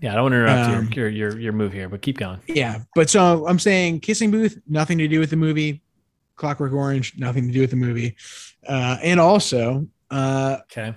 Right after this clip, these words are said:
Speaker 2: gratuitous sex and violence. <laughs> Like,
Speaker 1: <laughs>
Speaker 2: like, a lot of criticism of the Clockwork, of A Clockwork Orange is, like, you know, you could have gotten the point across probably with a little less, uh, of the old ultraviolence.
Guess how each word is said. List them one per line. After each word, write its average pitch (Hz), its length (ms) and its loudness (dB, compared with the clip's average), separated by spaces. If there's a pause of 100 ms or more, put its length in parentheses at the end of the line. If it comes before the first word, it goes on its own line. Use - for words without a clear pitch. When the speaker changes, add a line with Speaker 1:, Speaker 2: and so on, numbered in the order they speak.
Speaker 2:
gratuitous 202 960 4
sex - 340 -2
and 208 80 2
violence. 175 600 -4
<laughs> - 60 -20 (640)
Like, 240 240 6 (180)
Speaker 1:
<laughs> - 160 -18
Speaker 2:
like, 196 200 2
a - 20 0
lot 190 240 6
of 226 80 4
criticism 220 500 2
of 165 180 4
the 165 60 0
Clockwork, 170 420 -2
of 147 120 -2
A 143 80 0
Clockwork 151 320 -2
Orange 160 300 0
is, 131 160 -2
like, 131 260 -4 (180)
you 170 140 -4
know, 120 300 -4 (500)
you 170 140 -2
could 226 140 4
have 180 100 2
gotten 170 240 2
the 143 80 2
point 147 260 -2
across 156 420 0
probably 131 580 -2 (400)
with 139 200 -4
a 139 60 0
little 135 320 0
less, 127 480 -4 (560)
uh, 120 560 -2
of 135 160 -6
the 131 100 2
old 123 160 2 (140)
ultraviolence. 117 560 -4